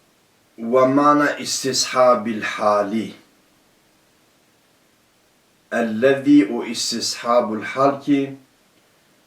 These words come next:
yuhteccu bihi, onunla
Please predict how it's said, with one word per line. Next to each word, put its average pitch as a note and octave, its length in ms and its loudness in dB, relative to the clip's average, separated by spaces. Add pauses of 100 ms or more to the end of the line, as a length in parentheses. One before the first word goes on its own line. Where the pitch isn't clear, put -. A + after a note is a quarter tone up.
(200)
yuhteccu A2 1040 -2
bihi, G2 440 -8
onunla A#2 720 0